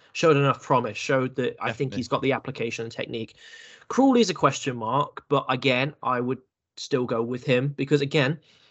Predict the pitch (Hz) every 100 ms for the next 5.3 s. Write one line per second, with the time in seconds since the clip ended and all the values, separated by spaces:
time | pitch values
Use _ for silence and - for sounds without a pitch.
0 | _ _ 135 127 170 151 165 147 151 143
1 | 131 101 - - 143 131 127 131 120 117
2 | 127 - 123 120 - 117 113 - 127 120
3 | 123 117 - 120 113 - 117 113 110 113
4 | 110 117 107 104 104 110 - 107 - 110
5 | 107 107 -